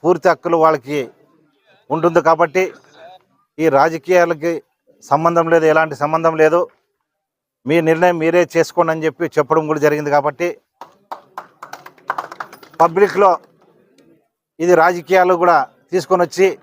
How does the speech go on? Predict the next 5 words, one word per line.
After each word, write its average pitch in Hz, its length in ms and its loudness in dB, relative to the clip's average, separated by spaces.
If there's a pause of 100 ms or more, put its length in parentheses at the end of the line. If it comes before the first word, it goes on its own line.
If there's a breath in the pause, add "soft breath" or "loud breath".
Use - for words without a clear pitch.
(1300)
ప్రభుత్వాలు, 190 560 2 (720)
గత 156 120 2 (140)
ప్రభుత్వం, 185 440 0 (1600)
ఇప్పుడు 170 220 2
ఉండే 185 160 4